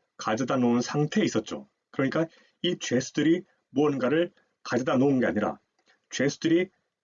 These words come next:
가져다 놓은 상태에 있었다는 말은 죄수들이 어디에 놓여 있었다. 그런 말이 되죠. 어디에 놓여 있었나요? 어디에 앞서? 목격자들, 그러니까 이 죄수들이 목격자들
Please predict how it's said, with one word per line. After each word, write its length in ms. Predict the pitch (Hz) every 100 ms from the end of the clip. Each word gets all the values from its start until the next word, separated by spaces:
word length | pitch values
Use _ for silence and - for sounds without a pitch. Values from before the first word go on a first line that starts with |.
| _
가져다 340 | - 165 165 147
놓은 180 | 151
상태에 320 | 151 160 156 165
있었다는 340 | - - 123
말은 300 | 101 - - - _ _
죄수들이 460 | - 123 - 139 170 - _
어디에 540 | 127 120 110 123 170 196 _ _ _ _
놓여 180 | 127 160
있었다. 480 | 165 - 90 76 - _ _ -
그런 180 | 139
말이 140 | 135 104
되죠. 340 | 87 113 165 _ _ _ _ _ _ -
어디에 200 | 117 151
놓여 160 | 120
있었나요? 480 | 107 104 85 104 175 _ _ _ _ _ _ _ _
어디에 300 | 120 131 143
앞서? 580 | 98 92 - - - - _ _ _ _ _ _ _ _ - - _ _ -
목격자들, 580 | 254 - 170 - 85 - _ _ _
그러니까 600 | - 117 104 - 151 165 _ _ _ -
이 120 | 151
죄수들이 640 | - 104 104 - 117 87 - _ _ _ _ _ _ _ _
목격자들 1500 | 120 123 _ 151 147 _ _ 131 123 117 139 147 147 156